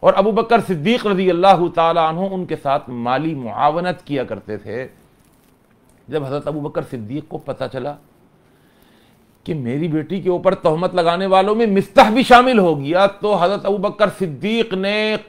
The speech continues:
कसम खाई, "वल्लाही ला उनफिकु अला मिस्तह शैअन अबदा, अल्लाह की कसम, मैं आज के बाद मिस्तह के साथ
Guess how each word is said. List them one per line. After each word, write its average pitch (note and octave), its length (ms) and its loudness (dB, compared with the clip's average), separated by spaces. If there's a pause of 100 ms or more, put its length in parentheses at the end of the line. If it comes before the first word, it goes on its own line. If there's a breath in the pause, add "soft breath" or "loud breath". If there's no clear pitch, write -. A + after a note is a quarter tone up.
(120)
कसम A#3+ 340 4
खाई, G3+ 360 4
"वल्लाही F#3+ 840 4
ला E3 380 4
उनफिकु G#3 760 0
अला D#3+ 460 2
मिस्तह D3+ 680 -4
शैअन C#3+ 520 -4
अबदा, A#2+ 540 -4 (200 soft breath)
अल्लाह F#3 260 4
की D3+ 140 -2
कसम, G#3+ 380 4 (200 loud breath)
मैं F#3+ 120 2
आज G#3 300 6
के G3+ 120 0
बाद F3+ 220 6
मिस्तह G#3 500 2
के F#3 220 -4
साथ D#3 220 2